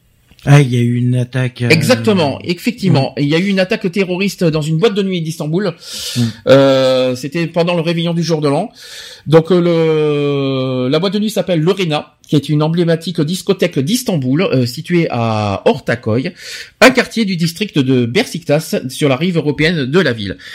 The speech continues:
Speaker 2: Et là, il y a sept cents personnes, dont de nombreux ressortissants étrangers, qui profitaient du lieu pour fêter le passage à la nouvelle année.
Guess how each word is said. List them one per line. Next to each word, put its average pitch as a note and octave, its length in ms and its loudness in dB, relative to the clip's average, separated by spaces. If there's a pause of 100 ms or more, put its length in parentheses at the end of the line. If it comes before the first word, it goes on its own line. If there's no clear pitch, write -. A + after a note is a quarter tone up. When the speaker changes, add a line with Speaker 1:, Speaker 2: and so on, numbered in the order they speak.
(240)
Speaker 2:
Et A#2+ 100 6
là, D#3+ 120 6
il F#3+ 40 0
y E3 40 0
a - 40 0
sept A3+ 220 -2
cents A#3 140 -4
personnes, F#3+ 420 -2
dont C#3 220 -2
de A#2 120 -2
nombreux F#3+ 380 0
ressortissants C#3+ 840 -2
étrangers, D3+ 560 0
qui - 220 -4
profitaient E3 420 -2
du A#2+ 160 0
lieu D3+ 220 2
pour E3 180 -10
fêter C3+ 240 -2
le D3+ 140 0
passage E3+ 340 0
à B2 60 2
la B2 60 0
nouvelle F3 240 -2
année. G#2+ 260 -6